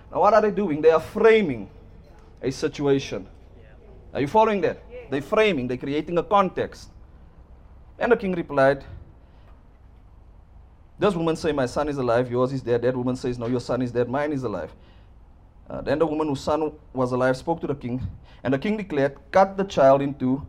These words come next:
Speaker 1: give one half to the other." Then the woman whose son was alive spoke to the king because she yearned with compassion for her son. "Please, my lord," she said, "give her the living baby, do not kill him."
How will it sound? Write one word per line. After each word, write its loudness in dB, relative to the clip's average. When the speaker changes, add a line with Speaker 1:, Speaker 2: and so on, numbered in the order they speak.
Speaker 1:
give -2
one 4
half 4
to -8
the -2
other." 4
Then -4
the -2
woman -2
whose -2
son 0
was 0
alive 0
spoke -6
to -10
the -2
king -8
because -6
she -12
yearned -2
with -2
compassion 2
for -4
her -10
son. -4
"Please, 0
my 6
lord," 2
she -8
said, -6
"give -2
her 6
the -2
living 0
baby, -2
do -8
not -2
kill -4
him." -10